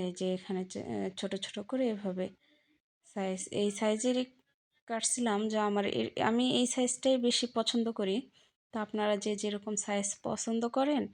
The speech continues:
এভাবে কাটতে পারেন আর কি। তো এভাবে কেটে সবগুলো,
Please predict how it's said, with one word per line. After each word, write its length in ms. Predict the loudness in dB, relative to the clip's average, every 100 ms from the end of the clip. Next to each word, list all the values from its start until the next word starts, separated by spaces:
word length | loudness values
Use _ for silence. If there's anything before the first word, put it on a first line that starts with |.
| _ -20 _ _ -12
এভাবে 340 | -4 -2 -2
কাটতে 400 | -2 -2 -2 -4 -2
পারেন 280 | 0 0 -2
আর 120 | -4 -8
কি। 120 | -16 -16 _ _ _ _ _ _ _ _ _ _ _ _ _ _ _ _ _ _
তো 80 | _ -6
এভাবে 400 | -4 -4 -2 -2 -2 -4
কেটে 320 | -4 0 0 0
সবগুলো, 640 | -2 -2 -4 -2 0 2